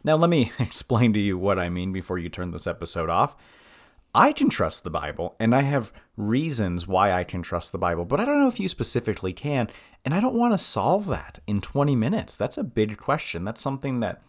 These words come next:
I have spent hours and hours and hours studying, and I want you to have the same luxury in that. So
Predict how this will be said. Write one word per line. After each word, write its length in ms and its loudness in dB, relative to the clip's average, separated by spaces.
I 140 2
have 120 -2
spent 300 0
hours 480 6
and 80 -2
hours 360 2
and 80 -8
hours 500 2
studying, 560 -4
and 100 2
I 60 4
want 180 0
you 80 2
to 80 4
have 160 2
the 60 -4
same 260 4
luxury 500 2
in 140 -10
that. 240 -10
So 340 6